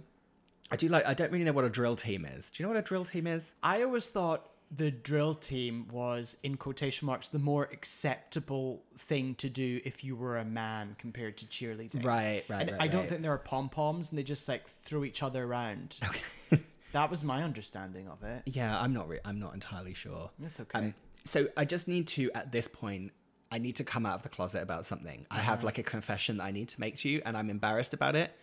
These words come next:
Speaker 2: Mm-hmm.
Speaker 1: I don't understand Roman numerals.
Speaker 2: Okay. Let me give, let, okay.
Speaker 1: <laughs>
Speaker 2: Roman numerals are hard.
Speaker 1: I,
Speaker 2: Do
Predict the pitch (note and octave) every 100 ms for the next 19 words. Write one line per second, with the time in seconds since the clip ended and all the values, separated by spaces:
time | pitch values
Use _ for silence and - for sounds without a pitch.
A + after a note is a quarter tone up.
0 | - _ C#3+ - A#2+ A#2+ C#3 _ - A2
1 | C#3 E3 E3+ - - _ _ _ _ _
2 | _ _ _ - B2 A#2 A#2 G#2+ - G2
3 | G2 G2 G2 - A#2 G#2 G2 F#2+ D2+ D2
4 | G1+ - - - - _ _ - - -
5 | - D#3 D3+ D3+ - - _ _ _ -
6 | E3+ F3 D#3 D#3 D3 D#3+ - - - -
7 | _ _ _ - - - - - C3+ E3
8 | G3+ G3 E3+ D3 C#3 C#3 - - C#3+ D3
9 | E3+ E3 G#2+ - - - - -